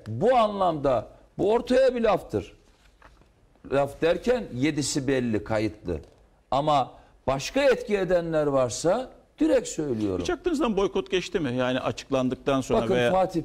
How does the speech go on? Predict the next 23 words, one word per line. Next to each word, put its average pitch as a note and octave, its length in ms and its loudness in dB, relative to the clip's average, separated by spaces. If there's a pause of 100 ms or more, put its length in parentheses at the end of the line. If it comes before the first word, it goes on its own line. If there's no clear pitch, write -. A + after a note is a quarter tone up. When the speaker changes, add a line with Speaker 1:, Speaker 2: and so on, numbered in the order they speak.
Speaker 1:
Bey. A2 220 0
Speaker 2:
Merak F#3+ 360 0
ediyorum. G#2 340 -2
Speaker 1:
Fatih F#3 400 -2 (100)
Bey. G2 200 -2 (1200)
Şu - 260 0
anda D#3+ 540 0 (760)
bu D3+ 240 -4
toplum C#3+ 600 -2 (500)
demokrasiyle, C#3+ 1120 -2 (400)
Speaker 2:
Hı A#2 60 -10
hı. A2+ 40 -6
Speaker 1:
sandık C#3+ 640 -4
mücadelesiyle A2+ 1300 -2 (240)
normalleşmeli. F2+ 920 -4
Ben D3 80 0
Speaker 2:
Hı D#3 40 -2
hı. D3 40 -4
Speaker 1:
onun C3 180 -4
mücadelesini G2 800 -4
veriyorum. D#2+ 340 -8
Speaker 2:
Hı G#2 40 -8
hı. A2 220 -10